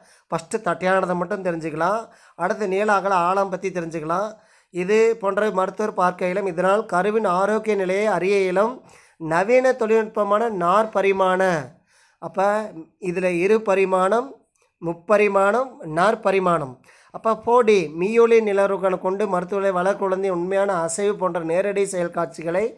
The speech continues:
முப்பரிமாண காட்சியுடன் அறியலாம் அப்படிங்கிற பத்தி இதுல நம்ம தெரிஞ்சுக்கிறோம்.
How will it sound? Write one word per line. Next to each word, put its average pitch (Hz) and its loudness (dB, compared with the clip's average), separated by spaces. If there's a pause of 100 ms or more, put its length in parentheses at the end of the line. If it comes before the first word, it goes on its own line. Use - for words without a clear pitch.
(500)
முப்பரிமாண 214 0
காட்சியுடன் 180 -2 (220)
அறியலாம் 175 0 (180)
அப்படிங்கிற 160 -6
பத்தி 156 -10
இதுல 175 -6
நம்ம 160 -4
தெரிஞ்சுக்கிறோம். 170 -4